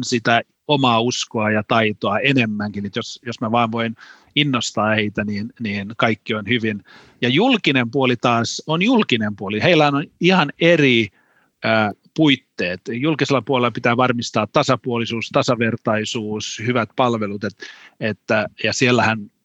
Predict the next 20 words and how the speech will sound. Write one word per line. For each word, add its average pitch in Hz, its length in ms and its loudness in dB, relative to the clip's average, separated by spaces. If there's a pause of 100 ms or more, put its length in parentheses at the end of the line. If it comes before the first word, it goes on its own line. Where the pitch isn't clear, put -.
(420)
keskitytään 120 460 -2
siihen, 110 160 0
että 107 220 -6
poistetaan 113 720 0
esteitä. - 760 -2 (560)
Rakennetaan 113 520 0
infraa 113 480 -2
ja 98 80 -2
poistetaan 107 600 -4
esteitä 92 720 -4
liiketoiminnalle 104 880 -4
esimerkiksi. 113 680 -2 (360)
Ja 113 140 0
sitähän 123 420 2 (120)
julkisen, 123 520 -2 (260)
ju-, 131 300 -2 (540)
julkisen 127 540 -6
puolen 123 260 0
pitäisikin 110 520 -2
tehdä. - 400 -4